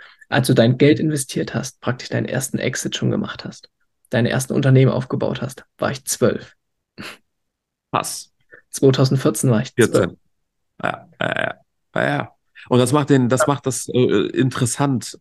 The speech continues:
Speaker 2: Ich finde, das
Speaker 1: Ja.
Speaker 2: macht das jetzt richtig interessant. Genau aus diesem Grund glaube ich halt, dass hier jeder, der zuhört,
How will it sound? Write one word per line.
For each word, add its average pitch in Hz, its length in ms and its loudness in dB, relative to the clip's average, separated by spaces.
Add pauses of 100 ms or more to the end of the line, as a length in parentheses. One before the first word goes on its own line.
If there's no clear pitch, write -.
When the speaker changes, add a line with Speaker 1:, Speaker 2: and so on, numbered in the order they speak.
Speaker 2:
Ich - 120 -14
finde, 131 200 2
das 131 80 4
Speaker 1:
Ja. 113 40 -2
Speaker 2:
macht 117 180 -6
das 113 220 -6
jetzt - 180 -12
richtig 139 400 0
interessant. 98 540 -4 (240)
Genau 110 180 2
aus 117 180 2
diesem 120 280 -2
Grund 113 200 -2
glaube 120 300 2
ich 117 80 -6
halt, 107 180 0
dass 107 200 -2 (240)
hier 117 260 4
jeder, 113 320 2
der 113 140 2
zuhört, 117 500 -2